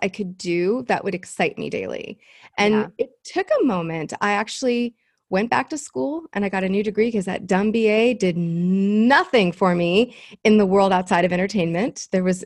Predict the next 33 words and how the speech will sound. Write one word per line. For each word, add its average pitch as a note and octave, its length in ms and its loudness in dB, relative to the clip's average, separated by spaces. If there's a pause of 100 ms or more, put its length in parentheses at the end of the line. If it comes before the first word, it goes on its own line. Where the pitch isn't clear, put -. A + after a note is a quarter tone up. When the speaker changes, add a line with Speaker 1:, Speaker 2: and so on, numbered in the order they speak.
(100)
Speaker 1:
nobody D#4+ 320 6
was A3+ 100 2
gonna D#3+ 140 -2
hire E3+ 220 -2
me. F#3+ 120 -2
I, C4+ 220 -2
I D4+ 60 -2
had E4+ 120 0
no F4+ 100 0
credentials - 640 -2
for - 80 -2
anything. - 560 -6 (680)
Um, G3+ 480 2
so B3+ 480 6
I - 60 -2
had C4+ 220 0
to F#4 80 0
start F4+ 240 2
over, E4+ 440 4
and G3 160 4
I G3 60 4
went G#3 200 0
back G#3 160 -2
to B3 60 -12
school. F4 460 0
I F#3+ 40 -6
got F#3+ 160 -6
a G3 40 -4
degree, C4 520 -2
and F#3 100 -2
I F#3 100 -2
was F#3 280 -4
learning G#3+ 420 0